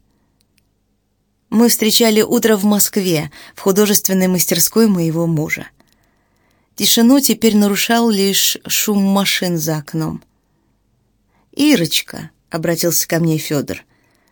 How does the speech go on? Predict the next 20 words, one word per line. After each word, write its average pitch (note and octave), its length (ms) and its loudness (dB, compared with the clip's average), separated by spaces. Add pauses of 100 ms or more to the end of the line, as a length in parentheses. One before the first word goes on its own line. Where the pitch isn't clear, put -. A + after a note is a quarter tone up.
(280)
«нужно C#4 380 4
поискать C4+ 500 2
в G#3 40 -4
библиотеке G#3+ 760 0
побольше G#3 560 0
материалов G3+ 840 -2 (500)
о A#3+ 120 0
Монголии, F#3+ 920 2 (240)
Китае F#3 720 -2 (140)
и F3 200 -4
Тибете. E3+ 800 -4 (800)
Пора F#3 340 2
начинать B3 520 2
готовиться A#3 680 0
к A3+ 60 -8
следующему D3 840 0
этапу D3 360 -2
экспедиции E3+ 800 -2
на E3 180 -2
верблюдах». D3+ 840 -8